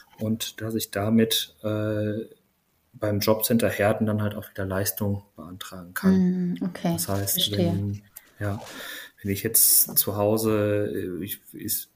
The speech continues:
Speaker 1: weiß ich nicht, ich bin bei den Eltern rausgeflogen und, äh, brauche jetzt eine, eine,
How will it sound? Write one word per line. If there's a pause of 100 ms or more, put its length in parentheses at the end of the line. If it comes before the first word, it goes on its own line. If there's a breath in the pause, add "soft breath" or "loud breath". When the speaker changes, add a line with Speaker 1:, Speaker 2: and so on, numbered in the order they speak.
(420)
Speaker 1:
weiß
ich
nicht,
ich
bin
bei
den
Eltern
rausgeflogen
und,
äh,
brauche
jetzt
eine,
eine,